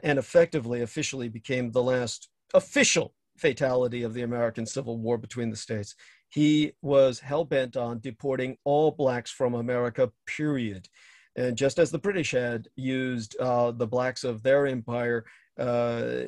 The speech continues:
had basically converted them to biological waste in the sense of unwanted humanity and dumped them in a landfill that is today called Sierra Leone,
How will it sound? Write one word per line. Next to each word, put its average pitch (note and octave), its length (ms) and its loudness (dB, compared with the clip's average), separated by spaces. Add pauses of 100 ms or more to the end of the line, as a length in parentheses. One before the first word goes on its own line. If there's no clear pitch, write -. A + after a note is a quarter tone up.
(160)
had C#3 160 -6
basically D#3 420 0
converted B2+ 480 -2
them B2 200 0
to A2+ 120 -6
biological B2 840 0
waste B2 520 -4
in B2 160 -8
the A#2+ 80 -4
sense B2+ 320 -2
of A#2 120 0
unwanted B2 520 0
humanity A#2+ 600 0 (200)
and B2 280 -4
dumped D#3 280 4
them C3 200 4
in A#2+ 80 -4
a A#2 60 -2
landfill B2+ 760 -2
that B2+ 180 0
is A#2 120 -10
today C3+ 300 -2
called B2 320 2
Sierra D3 680 4
Leone, B2 640 0